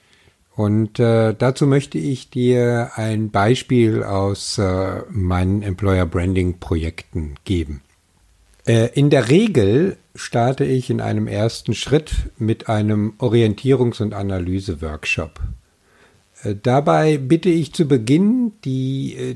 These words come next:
Teilnehmer der Projektgruppe, die Begriffe Employer Branding und Arbeitgebermarke in einem Satz zu formulieren und, äh, zum Beispiel auf einer Moderationskarte festzuhalten.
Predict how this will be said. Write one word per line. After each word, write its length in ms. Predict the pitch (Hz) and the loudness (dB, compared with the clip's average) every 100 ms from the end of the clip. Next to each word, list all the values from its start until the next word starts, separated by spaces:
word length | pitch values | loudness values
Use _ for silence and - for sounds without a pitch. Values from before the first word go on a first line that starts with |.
| - | -6
Teilnehmer 880 | 113 135 175 185 165 170 170 160 156 | 0 2 4 2 2 0 0 -2 -4
der 580 | 131 131 135 131 123 117 | 0 0 2 0 -2 -6
Projektgruppe, 960 | - - 104 107 131 - 156 135 151 | -8 -4 0 0 -2 -4 -4 0 -2
die 380 | 113 113 113 113 | 0 -2 -2 -2
Begriffe 880 | 104 104 101 123 165 175 156 147 147 | -4 -4 2 2 2 2 4 4 2
Employer 600 | - 120 120 123 113 101 | -2 -4 0 0 2 0
Branding 720 | 90 113 147 170 151 143 143 | 0 0 0 -4 -4 -4 -4
und 400 | 131 110 101 101 - | -6 -6 -6 -8 -8
Arbeitgebermarke 1400 | - 120 117 101 98 120 156 160 147 139 139 135 131 143 | -2 2 2 0 0 0 2 2 2 0 -2 -2 -2 -2
in 240 | 127 117 - | -2 -2 -2
einem 500 | 107 101 98 98 - - | -4 -2 -2 -4 -6 -10
Satz 640 | 95 131 - - - - | -2 -2 -2 -8 -14 -12
zu 160 | - 120 | -8 -6
formulieren 960 | - 113 101 92 98 131 156 208 262 - _ _ _ _ _ _ _ _ | 0 2 2 0 0 0 2 0 -2 -8 _ _ _ _ _ _ _ _
und, 440 | - 151 147 143 | 0 2 2 0
äh, 180 | 139 135 | -2 -2
zum 200 | - 127 | -2 0
Beispiel 540 | 107 113 - 123 110 | 0 0 -2 0 2
auf 160 | 101 - | 2 -2
einer 220 | 101 101 | -2 0
Moderationskarte 1120 | 92 98 95 92 - 101 110 127 - 98 98 92 | 2 2 2 0 0 2 4 2 0 0 0 -6
festzuhalten. 880 | 92 - - 101 85 80 80 101 | -10 -12 -6 -6 -4 -8 -12 -18